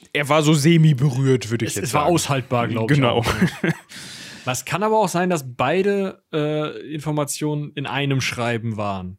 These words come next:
Speaker 2: Also, ja, du wurdest adoptiert und der Adopteur ist tot, aber du bist jetzt Kaiser. Glückwunsch.
Speaker 1: Ja.
Speaker 2: Dass das getrennt verf-,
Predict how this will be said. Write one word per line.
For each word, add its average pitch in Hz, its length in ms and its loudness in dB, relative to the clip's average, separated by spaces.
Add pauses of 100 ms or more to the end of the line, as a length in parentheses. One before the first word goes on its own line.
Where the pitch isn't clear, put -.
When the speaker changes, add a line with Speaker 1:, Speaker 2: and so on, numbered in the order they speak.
(200)
Speaker 2:
Also, 160 440 2 (160)
ja, 247 140 4
du 170 140 4
wurdest 180 280 2
adoptiert 170 520 0
und 214 260 -2
der 160 140 2
Adopteur 160 480 0
ist 160 160 -2
tot, 185 320 2
aber 196 300 4
du 147 160 0
bist 160 260 -4
jetzt 147 300 -4 (220)
Kaiser. 139 440 0
Glückwunsch. 101 800 -6 (320)
Speaker 1:
Ja. 98 180 -10 (360)
Speaker 2:
Dass 160 240 -4
das - 480 -4 (120)
getrennt 175 720 -2
verf-, - 880 -14